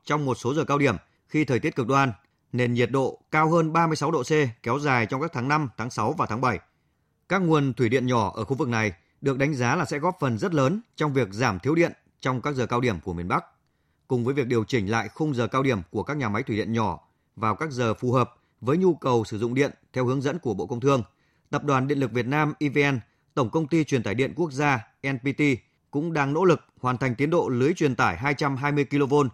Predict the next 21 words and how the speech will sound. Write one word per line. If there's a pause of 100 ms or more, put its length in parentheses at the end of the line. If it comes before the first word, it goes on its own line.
(260)
khu
vực (100)
miền
núi
phía
Bắc (360)
nhằm
kịp
thời (300)
đưa
vào
vận
hành
cao
điểm
mùa
khô (240)
từ
tháng
năm
tới.